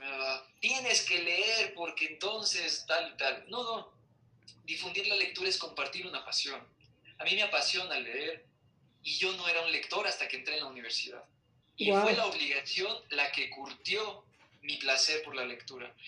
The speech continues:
Speaker 1: Entonces, yo sí estoy de acuerdo con lo que dice Deli. Uno tiene que leer lo que le gusta,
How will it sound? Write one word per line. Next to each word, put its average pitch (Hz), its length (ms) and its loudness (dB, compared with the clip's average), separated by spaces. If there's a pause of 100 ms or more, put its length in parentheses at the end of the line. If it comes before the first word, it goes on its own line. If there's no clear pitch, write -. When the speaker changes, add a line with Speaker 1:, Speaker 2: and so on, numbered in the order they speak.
(100)
Speaker 1:
Entonces, - 400 2
yo 254 180 2
sí - 160 4
estoy 240 160 0
de 220 120 2
acuerdo 196 280 -4
con 170 100 -10
lo 143 120 -6
que 135 100 -4
dice 151 300 0
Deli. 131 360 -8 (540)
Uno 220 240 -6
tiene 202 260 0
que - 120 -2
leer 160 160 0
lo 175 80 -6
que 127 100 -6
le 120 160 -2
gusta, - 540 -6